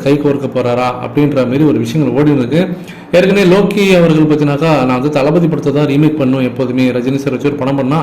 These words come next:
அதுதான் எனக்கு ரொம்ப பிடிச்சமான ஒரு படம் அப்படின்னு மாதிரி அவர் பேசியிருக்காரு. இப்ப மணிரத்னம் அவர்கள் ஏற்கனவே இப்ப கமலஹாசன் அவர்களோட ஒரு படம் பண்ணியிருக்காரு. இப்ப அடுத்து ரஜினி சார் கூட ஒரு படம் பண்றதுக்கான டாக்ஸ் போயின்னு இருக்குன்ற ஒரு நியூஸ் ரொம்ப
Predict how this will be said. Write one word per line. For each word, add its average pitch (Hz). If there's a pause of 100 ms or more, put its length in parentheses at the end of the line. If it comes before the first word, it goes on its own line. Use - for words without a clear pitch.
அதுதான் 135
எனக்கு 127
ரொம்ப 147
பிடிச்சமான 151
ஒரு 123
படம் 123 (360)
அப்படின்னு 165
மாதிரி 139
அவர் 135
பேசியிருக்காரு. 151 (560)
இப்ப 208 (120)
மணிரத்னம் 202
அவர்கள் 175 (120)
ஏற்கனவே 160
இப்ப 151 (160)
கமலஹாசன் 170
அவர்களோட 131
ஒரு 127
படம் 139
பண்ணியிருக்காரு. 131
இப்ப 139
அடுத்து 135
ரஜினி 147
சார் 147
கூட 135
ஒரு 127
படம் 135
பண்றதுக்கான 131
டாக்ஸ் 131
போயின்னு 131
இருக்குன்ற 123
ஒரு 120
நியூஸ் 151 (540)
ரொம்ப 185